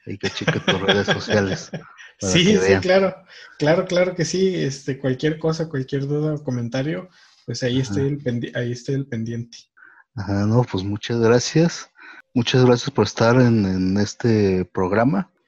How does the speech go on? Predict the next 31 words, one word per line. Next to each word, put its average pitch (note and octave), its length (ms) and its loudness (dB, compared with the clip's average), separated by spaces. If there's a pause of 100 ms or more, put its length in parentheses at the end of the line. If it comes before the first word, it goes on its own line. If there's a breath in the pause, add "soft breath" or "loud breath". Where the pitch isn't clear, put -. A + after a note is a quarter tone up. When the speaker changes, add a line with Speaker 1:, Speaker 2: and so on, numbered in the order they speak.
Speaker 1:
Esperemos G2+ 580 -2
que F#2+ 140 -6
vuelvas G#2 420 -2
a F#2 260 -2
venir. G#2+ 380 -2 (300)
Y G#2 140 -6
yo A2 220 -2
les A2+ 220 -2
doy A2+ 220 4
las A2+ 140 2
redes G#2 240 0
sociales G2+ 680 -4
de F#2 100 -8
este F#2 920 -8
canal, A2+ 380 -2
de F#2+ 80 -8
este - 200 -16
programa. A2+ 500 -6 (100)
Eh, G2 160 -4
las G2+ 200 -4
redes B2+ 200 2
sociales B2 440 0
del G#2 140 -6
programa A2+ 460 -4
son, F3+ 420 0 (280)
y G#2 100 -10
nos G2 240 -4 (160)
pueden B2 220 2
encontrar A#2 600 -2
en A#2 120 -2
YouTube D3+ 460 -4